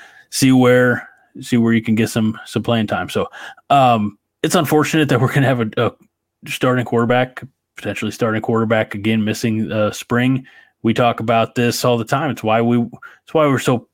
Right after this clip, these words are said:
fervently hoping for win number six, right? Because then we could get those extra practices. Uh, and now Chubba Purdy, we see he's not,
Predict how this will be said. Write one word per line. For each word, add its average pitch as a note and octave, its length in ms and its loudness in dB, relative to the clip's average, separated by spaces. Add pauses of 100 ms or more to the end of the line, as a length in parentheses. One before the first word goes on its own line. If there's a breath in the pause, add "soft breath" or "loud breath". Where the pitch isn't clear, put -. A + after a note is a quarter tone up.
(220)
fervently C#3+ 400 0
hoping C3 280 2
for B2 140 -2
win B2+ 180 0
number A#2+ 260 0
six, - 340 -4
right? B2+ 220 0
Because A2+ 420 -2 (440 loud breath)
then B2+ 540 0 (120)
we A2+ 140 -2
could A#2 160 -4
get A#2+ 180 -2
those A#2+ 440 0
extra - 340 -6
practices. - 800 -4 (440 soft breath)
Uh, F2+ 220 -8
and G#2 180 -8
now A2+ 520 -2
Chubba G#2+ 240 -2
Purdy, G#2+ 220 -2
we G2+ 120 -4
see G#2+ 200 -6
he's G2+ 200 -10
not, G2+ 240 -4